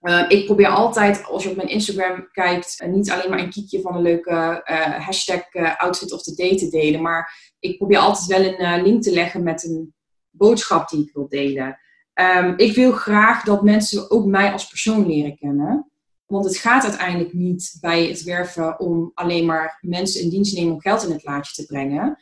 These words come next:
Uiteindelijk zijn we allemaal mensen en je wilt gewoon een fijne werkomgeving creëren. Dat je leuk met elkaar kan opschieten, dat je echt oprecht interesse hebt,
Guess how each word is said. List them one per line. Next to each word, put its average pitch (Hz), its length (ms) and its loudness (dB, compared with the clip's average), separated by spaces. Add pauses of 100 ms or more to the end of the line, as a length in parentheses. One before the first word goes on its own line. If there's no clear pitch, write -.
(320)
Uiteindelijk 202 440 2
zijn 185 120 2
we 190 80 -4
allemaal 196 200 2
mensen 208 680 2
en 175 380 -6
je 190 180 -6
wilt 190 280 0
gewoon 180 180 -6
een 170 100 -6
fijne 220 400 2
werkomgeving 196 680 -2
creëren. 170 680 -2
Dat 170 160 -10
je 170 120 -2
leuk 240 220 6
met 220 140 -4
elkaar 196 320 0
kan 185 160 -10
opschieten, - 560 -10
dat 175 160 -8
je - 120 -10
echt 190 280 -8
oprecht 208 340 -8
interesse 202 480 -6
hebt, - 640 -10